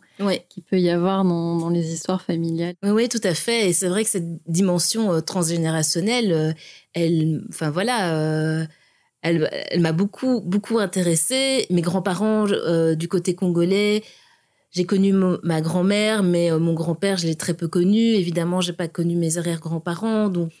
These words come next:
Speaker 1: pour moi, c'est, c'est important de, de demander à ma mère, de la questionner là-dessus, euh, qu'elle me raconte, euh, son enfance, euh, au Congo, qu'elle me raconte, euh, l'histoire de mes grands-parents, l'histoire de mes arrière-grands-parents. Ben, finalement,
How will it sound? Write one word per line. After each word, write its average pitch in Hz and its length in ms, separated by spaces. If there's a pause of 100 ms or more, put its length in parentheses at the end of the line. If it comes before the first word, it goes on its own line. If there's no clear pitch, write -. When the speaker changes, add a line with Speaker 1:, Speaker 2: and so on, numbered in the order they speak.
(260)
Speaker 1:
pour 180 140
moi, 208 160
c'est, 190 320
c'est - 200
important 190 600
de, 175 140
de 170 300
demander 175 420
à 185 140
ma 165 120
mère, 208 380
de 175 160
la 165 140
questionner 190 600
là-dessus, 214 600
euh, 170 240 (340)
qu'elle 185 140
me 175 100
raconte, 214 640
euh, 175 140
son 180 260
enfance, 220 640
euh, 175 100
au 165 180
Congo, 185 480
qu'elle 185 200
me 170 80
raconte, 202 640
euh, 170 160 (340)
l'histoire 180 380
de 170 100
mes 170 140
grands-parents, 175 600
l'histoire 180 340
de 170 140
mes 165 260
arrière-grands-parents. 170 1000 (640)
Ben, 101 460
finalement, 214 720